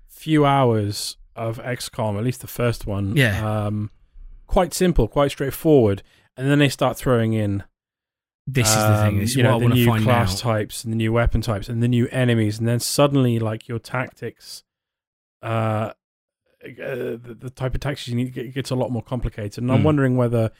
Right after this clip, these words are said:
Speaker 1: as it gets more complex, then there'll be more depth, because, like,
Speaker 2: I'm hoping there is.
Speaker 1: this game reviewed really well. It didn't
Speaker 2: Hmm.
Speaker 1: sell well,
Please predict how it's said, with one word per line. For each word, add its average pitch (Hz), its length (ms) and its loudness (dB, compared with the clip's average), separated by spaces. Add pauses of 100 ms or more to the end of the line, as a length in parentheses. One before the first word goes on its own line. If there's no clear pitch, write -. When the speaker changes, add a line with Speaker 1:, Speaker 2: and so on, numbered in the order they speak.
(240)
Speaker 1:
as 143 200 0
it 143 40 6
gets 135 180 2
more 131 100 0
complex, 113 500 0 (280)
then 123 280 2
there'll 117 160 4
be 113 240 2
more 110 200 0
depth, - 460 -4
because, 127 320 0
like, 123 280 -2 (500)
Speaker 2:
I'm 120 140 2
hoping 123 340 6
there 85 160 -6
is. 85 240 -8 (640)
Speaker 1:
this 220 80 -10
game 339 220 6
reviewed 160 400 6
really 143 200 6
well. 127 280 8
It 120 100 -4
didn't 180 140 4
Speaker 2:
Hmm. - 60 0
Speaker 1:
sell 127 300 4
well, 98 320 0